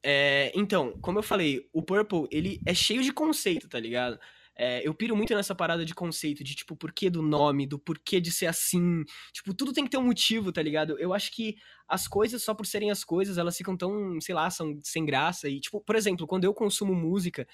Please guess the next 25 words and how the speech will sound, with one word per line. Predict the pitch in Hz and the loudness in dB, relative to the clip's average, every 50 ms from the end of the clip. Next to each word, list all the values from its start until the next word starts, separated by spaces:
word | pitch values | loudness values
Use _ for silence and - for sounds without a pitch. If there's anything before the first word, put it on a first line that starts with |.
| - - - - | -18 -20 -20 -16
tipo, | - - - 147 147 | -16 -12 -6 -4 -4
eu | 147 | -2
sou | - - 170 | -2 -2 -4
muito | 165 170 180 - | -4 -4 -4 -6
fã | - 175 175 | -6 -6 -4
de | 170 | -4
algumas | 170 151 151 147 131 120 | -4 -4 -4 -6 -6 -6
bandas, | 120 135 135 123 120 - | -4 -4 -2 -2 -4 -6
tipo | - - - 120 | -8 -10 -10 -8
The | 120 117 107 | -8 -8 -8
Cure, | - - 127 143 160 156 143 131 120 107 104 95 110 | -8 -8 -6 -4 -2 -2 -2 -2 -2 -4 -6 -8 -8
Guns | 120 127 127 131 | -8 -8 -6 -6
N' | 123 117 | -4 -4
Roses, | 113 120 139 135 117 110 - | -2 -2 -2 -2 -4 -6 -6
sei | - 135 | -6 -4
lá, | 131 120 | -4 -4
essas | - - - 135 135 | -4 -6 -8 -10 -8
bandas | 139 135 135 147 143 - | -4 -4 -4 -4 -4 -6
que | - | -8
eu | 143 | -8
sou | - 147 143 | -8 -8 -4
fanático, | - 170 165 160 147 135 139 - - - _ | -2 0 0 2 2 0 0 -2 -6 -12 _
tá | - 117 | -10 -8
ligado? | 113 113 117 117 117 117 - - - - - - - - - _ | -6 -6 -6 -6 -8 -8 -12 -16 -20 -20 -20 -20 -20 -20 -14 _
Cara, | - 185 190 185 160 131 | 2 4 4 6 4 2